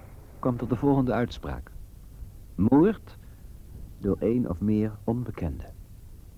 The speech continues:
Ja, ik werd natuurlijk scherp ondervraagd. Maar er waren politieke belangen gemoeid bij het voortbestaan van de handel in verdovende middelen.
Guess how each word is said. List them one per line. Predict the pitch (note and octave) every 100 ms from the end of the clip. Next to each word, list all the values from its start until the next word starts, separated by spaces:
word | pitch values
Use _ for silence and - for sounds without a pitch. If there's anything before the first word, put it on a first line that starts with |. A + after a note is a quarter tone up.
| - -
Ja, | -
ik | D#2+
werd | - - -
natuurlijk | D2 C#2+ - -
scherp | - F2 E2 B1
ondervraagd. | C2 - E2 F#2 C2+ - - - - - - - - -
Maar | B2+ A#2 A#2
er | A2+
waren | A2+ G#2+ G#2
politieke | - G2+ - - -
belangen | F2+ F2+ G#2+ F#2+
gemoeid | D#2 D2+ D2 E2 -
bij | E2 D#2
het | D#2
voortbestaan | - E2 D2+ D2+ - D2+ C#2+ C#2
van | D#2
de | D2+
handel | D#2 D2 C#2
in | D2
verdovende | C#2+ D#2 D2+ C#2 D2+
middelen. | D2 D#2 D2